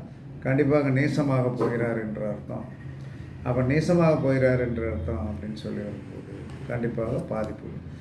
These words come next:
இதெல்லாம் நீங்க மைன்யூட்டா கவனிச்சா தான் ஜோதி-, நாம் வந்து ஜாக்கிரதையாக இருக்க வேண்டிய கிரகம் என்று எது இருக்கிறதுங்கிறத அப்படியே நம்ம கட்டம் கட்டி பார்த்துக்கணும்.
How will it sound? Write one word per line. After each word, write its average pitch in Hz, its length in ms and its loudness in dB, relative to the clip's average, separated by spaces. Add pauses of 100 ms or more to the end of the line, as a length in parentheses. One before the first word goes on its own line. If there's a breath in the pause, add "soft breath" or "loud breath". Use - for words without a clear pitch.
(280 loud breath)
இதெல்லாம் 143 380 4
நீங்க 143 160 4
மைன்யூட்டா 143 680 4
கவனிச்சா 120 600 2
தான் 139 240 -2
ஜோதி-, 131 680 2 (400 loud breath)
நாம் 123 340 2
வந்து 135 260 4
ஜாக்கிரதையாக 151 1000 4
இருக்க 135 320 2
வேண்டிய 131 440 4
கிரகம் 131 480 2
என்று 131 320 -2
எது 131 280 4
இருக்கிறதுங்கிறத 123 600 0
அப்படியே 139 280 0
நம்ம 117 260 0
கட்டம் 127 280 0
கட்டி 123 160 -2
பார்த்துக்கணும். 113 600 -4